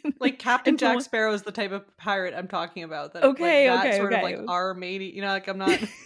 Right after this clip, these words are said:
Speaker 2: <laughs>
Speaker 1: <laughs> Ahoy, matey,
Speaker 2: Okay,
Speaker 1: as Heather
Speaker 2: okay,
Speaker 1: Gay
Speaker 2: we
Speaker 1: said
Speaker 2: got it.
Speaker 1: in her memoir.
Speaker 2: Pirates aren't
Speaker 1: <laughs>
Speaker 2: cool to you. Vampires aren't cool to you. Okay.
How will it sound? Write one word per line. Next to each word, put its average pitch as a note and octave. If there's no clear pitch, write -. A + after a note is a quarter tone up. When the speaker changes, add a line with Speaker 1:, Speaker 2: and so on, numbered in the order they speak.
Speaker 2:
<laughs> -
Speaker 1:
<laughs> -
Ahoy, G#3
matey, A#3
Speaker 2:
Okay, B3+
Speaker 1:
as G3
Heather G3+
Speaker 2:
okay, A#3
Speaker 1:
Gay F#3
Speaker 2:
we F#3+
Speaker 1:
said G3+
Speaker 2:
got F#3+
it. F#3+
Speaker 1:
in G3+
her G#3
memoir. F3+
Speaker 2:
Pirates C#4+
aren't C#4
Speaker 1:
<laughs> -
Speaker 2:
cool C4+
to G#3
you. F3
Vampires G#3+
aren't A3+
cool G3+
to G3+
you. D#3+
Okay. -